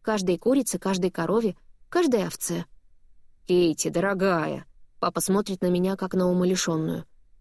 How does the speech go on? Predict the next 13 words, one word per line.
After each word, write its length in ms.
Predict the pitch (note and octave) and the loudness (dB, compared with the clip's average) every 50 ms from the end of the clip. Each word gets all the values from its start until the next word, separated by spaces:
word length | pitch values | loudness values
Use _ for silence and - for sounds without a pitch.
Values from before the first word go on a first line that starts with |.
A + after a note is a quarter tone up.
| - - | -4 0
«Я 200 | F3 F#3 F#3+ F#3+ | 0 2 2 2
думаю, 340 | G3+ G#3+ A3+ A3+ G#3+ G3+ | 2 4 4 4 4 2
это 160 | G3 - A3 A3+ | 4 4 4 4
уж 140 | G#3+ - | 4 2
слишком». 580 | - - E3 D#3+ E3 E3+ - - F#3+ E3+ D#3+ C#3 - - - - - _ - - - | 0 0 0 0 0 0 0 0 -2 -2 -2 -6 -10 -18 -20 -20 -20 _ -20 -12 -6
«Это 180 | - A#3 - A3+ | -6 -2 0 2
необходимо», — 680 | A3+ A3+ A3 G#3 - - G#3+ G3+ G#3 A3 G#3 F#3 E3+ - - - - | 2 2 0 0 -2 -2 0 0 2 2 0 0 -2 -6 -12 -10 -6
настаиваю 500 | F#3+ F3+ - - F#3+ G3 G3+ F#3+ F#3+ F#3 | -4 -4 -2 -2 -2 -2 -2 -2 0 0
я. 260 | F3+ F3 E3+ F3 E3+ - - - - - - - - - | 0 0 -2 -4 -6 -10 -16 -20 -20 -20 -20 -14 -4 0
«Имя 180 | C#4+ C4 C4 B3 | 2 4 4 2
курицы 380 | - C#4+ C#4+ C4 - - G3+ | 2 2 0 2 2 0 -2
крайне 340 | - A#3+ A#3 A#3+ A#3 A#3 A3 | 0 0 2 2 4 2 2
важно. 400 | G3+ G3 F#3 E3 D#3+ E3+ D#3 | 2 0 0 0 -2 -4 -6